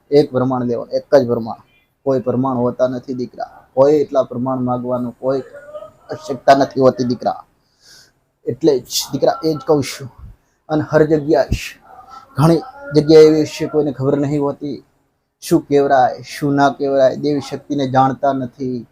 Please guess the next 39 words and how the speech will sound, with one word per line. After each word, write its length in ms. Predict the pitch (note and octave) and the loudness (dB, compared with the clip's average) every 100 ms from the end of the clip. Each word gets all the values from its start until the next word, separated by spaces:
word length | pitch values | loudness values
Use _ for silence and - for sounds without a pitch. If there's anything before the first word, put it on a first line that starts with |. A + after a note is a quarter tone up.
| _ | _
કોઈ 120 | - B2 | -6 -2
માનતા 480 | A#2+ B2+ C3 C3+ | 0 0 -2 -2
નથી, 420 | C3 B2 - B2+ - | -2 -4 -10 -14 -12
કોઈને 280 | - B2+ | -14 -14
ખબર 300 | B2+ B2 C3+ | -12 -8 -6
નથી. 240 | C3+ A#2 B2 - - _ | -6 -10 -14 -18 -20 _
ઘણા 200 | C#3 D#3+ | 4 6
એવું 240 | E3+ F3 E3+ | 6 2 -2
કહેતા 260 | F3+ E3+ E3 | -6 -4 -4
હોય 120 | C#3+ | -6
છે, 240 | - - _ _ _ - | -12 -20 _ _ _ -8
"હું 100 | C#3+ | -6
તો 100 | D#3 | -4
દેવને 280 | D3 D3+ D#3+ | -2 -2 -2
નથી 280 | D3 - D#3+ | -8 -8 -10
માનતો." 440 | D3 B2 - - - _ D5+ - - _ - _ _ _ E3 | -10 -12 -14 -20 -20 _ -20 -20 -20 _ -20 _ _ _ -4
તું 140 | D#3 | 0
દેવને 300 | D3 D#3 D#3 | 4 2 2
નથી 280 | D3+ C#3 D#3 | -4 -4 -4
માનતો 600 | D3+ D3+ D3+ D3+ C#3+ D3+ _ _ _ _ - - - - - _ _ _ | -2 -2 -4 -6 -6 -8 _ _ _ _ -20 -20 -20 -20 -20 _ _ _
તો 100 | D#3 | -4
શું 320 | C#3 - D#3+ D3+ | -4 -2 0 2
એ 260 | D3 D3 | 2 0
વ્યાજબી 400 | C#3 D3+ D#3+ E3 | 4 4 4 -2
છે? 300 | E3 - B2 - - - | -2 -6 -12 -14 -16 -6
એ 80 | D#3+ | -6
પ્રશ્ન 460 | - D#3 - E3 | -2 -4 -4 -8
તારો 480 | D3 C#3 C#3+ D3+ D3 _ _ _ _ _ _ | 2 6 6 4 -4 _ _ _ _ _ _
છે, 240 | - E3 | -2 0
જાતે 380 | C#3+ C3+ C3+ D#3+ | 4 2 2 -2
સમજવું 420 | C3+ D3+ D3+ D3+ | -4 -4 -4 -4
જોઈએ. 200 | D3 D3+ | -2 -2
નથી 300 | C#3 C3+ D#3 | -2 -4 -2
માનતો 420 | D3+ C#3+ D3 C#3+ C#3 _ _ _ - | -2 -2 -4 -8 -10 _ _ _ -4
તો 80 | C3+ | 0
મારો 200 | C#3 C3 | 2 2
ભગવાન 380 | A2 C3 C#3+ | 2 2 0
છે 240 | D3 - D#3 | -2 -8 -4
રામ, 340 | B2+ C3 A#2 | -2 -2 -4